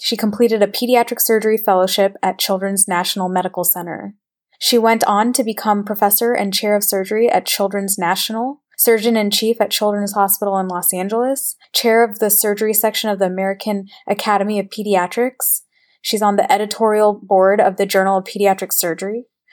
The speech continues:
She was the first woman to rise in the ranks of the American College of Surgeons and the American Pediatric Surgical Association.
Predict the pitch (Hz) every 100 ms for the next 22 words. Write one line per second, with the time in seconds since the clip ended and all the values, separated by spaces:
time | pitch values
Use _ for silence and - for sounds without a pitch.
0 | - - 214 220 - 247 240 220 220 220
1 | 220 202 196 190 214 220 202 185 185 220
2 | - 196 185 185 185 - 196 - 190 190
3 | 190 - 196 208 233 247 - 196 190 185
4 | - 190 190 190 196 220 208 190 190 196
5 | - 208 208 - 180 175 170 170 165 147
6 | 190 - - 196